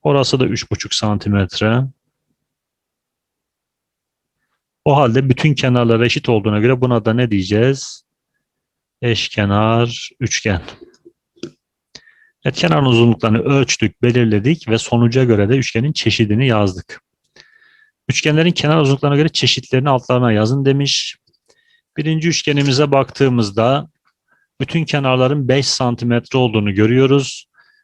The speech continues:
Üçgenimiz köşelerindeki harflere göre söylersek A B C üçgeni. Evet, A B C üçgeninin bütün kenarları eşit olduğu için bu bir eşkenar üçgendir. Diğeri köşedeki harflere göre K P S üçgeni ya da K S P üçgeni.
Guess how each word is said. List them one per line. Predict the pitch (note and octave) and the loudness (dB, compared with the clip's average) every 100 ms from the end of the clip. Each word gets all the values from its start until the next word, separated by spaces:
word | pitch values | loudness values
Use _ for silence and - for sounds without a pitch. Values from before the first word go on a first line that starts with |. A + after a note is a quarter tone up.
| - | -6
Üçgenimiz | D3+ - B2+ A#2 C#3 - | -6 -2 0 0 0 -2
köşelerindeki | C3+ B2 B2+ B2+ B2+ B2 | -2 0 0 2 0 -2
harflere | C3 A#2+ A#2+ B2+ B2+ | -2 -2 -2 0 0
göre | B2+ A#2 | 2 2
söylersek | A#2 C3 A#2+ G#2 - D3+ | 2 0 0 0 -2 -4
A | - B2 A#2 | 0 0 2
B | A#2 A2+ | 2 2
C | B2 | 2
üçgeni. | G#2 - G#2 G#2+ | 2 0 -4 -2
Evet, | B2+ C3+ | -2 0
A | C3 B2+ | 0 2
B | A2+ | 0
C | A2 | 0
üçgeninin | B2+ - G#2+ G2 G#2+ A#2 | -2 -4 -2 -2 -2 -2
bütün | - C3 | -4 -4
kenarları | B2+ A2+ G#2 G2+ A2+ | -2 0 2 0 0
eşit | - - | -2 0
olduğu | A2 G2 | 0 0
için | F2+ - C#3+ C#3+ _ _ _ _ _ _ - | -2 -2 -4 -4 _ _ _ _ _ _ -2
bu | A2+ | 2
bir | A#2 C#3 - _ | 2 0 -4 _
eşkenar | D3 A2 - - G#2 G#2 A2 B2 B2+ - - - - _ | -2 0 -2 -2 0 2 2 2 0 -4 -12 -16 -20 _
üçgendir. | A#2+ - - G#2+ A2+ G#2 F#2+ - - _ - - _ _ _ _ _ | -8 -6 -2 0 2 2 0 -2 -8 _ -20 -20 _ _ _ _ _
Diğeri | D#3+ D#3 C#3 D3 | 2 4 2 2
köşedeki | C3+ C#3 C3+ C3 | -2 0 0 0
harflere | C#3 B2 C3+ C#3 | -2 -2 0 2
göre | B2 C3+ | 2 0
K | C3+ - B2+ B2+ | -2 -2 0 0
P | - C3 | -2 -4
S | - C3+ | 0 2
üçgeni | C3 - - G2+ B2 | 2 0 -2 0 0
ya | A#2 | 0
da | C3 | -2
K | - A#2 | -2 -2
S | A2 A#2 | 0 -4
P | G#2+ A#2+ | 0 -2
üçgeni. | - - G2+ A#2+ | -2 -2 0 0